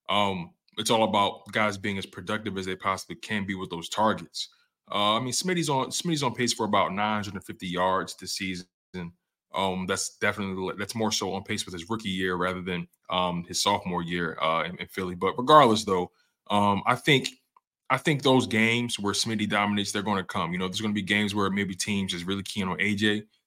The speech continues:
and Devontae has to eat, you know? So at the end of the day, man, every team has regardless if you believe Davante to be a number one receiver, there's a pecking order. There's your number one guy, and then there's your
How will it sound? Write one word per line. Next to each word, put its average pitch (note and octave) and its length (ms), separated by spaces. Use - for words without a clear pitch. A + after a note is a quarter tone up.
and F#2+ 260
Devontae G2+ 480
has F#2 180
to - 140
eat, A2+ 160
you F#2+ 100
know? F#2+ 120
So F#2+ 320
at B2+ 80
the D#3 60
end F#3 100
of C#3 60
the B2+ 40
day, C3 160
man, G#2 240
every C3+ 200
team B2+ 320
has G#2 480
regardless B2+ 400
if B2 120
you A#2+ 120
believe A#2 600
Davante G#2+ 400
to G#2 60
be G2+ 120
a G2 40
number G2+ 240
one F#2+ 140
receiver, F2 520
there's G2+ 200
a - 40
pecking G#2+ 300
order. D#2 280
There's F2+ 180
your E2+ 100
number F#2+ 200
one G2+ 200
guy, G2 220
and F2+ 120
then F#2 100
there's F2 100
your D#2+ 80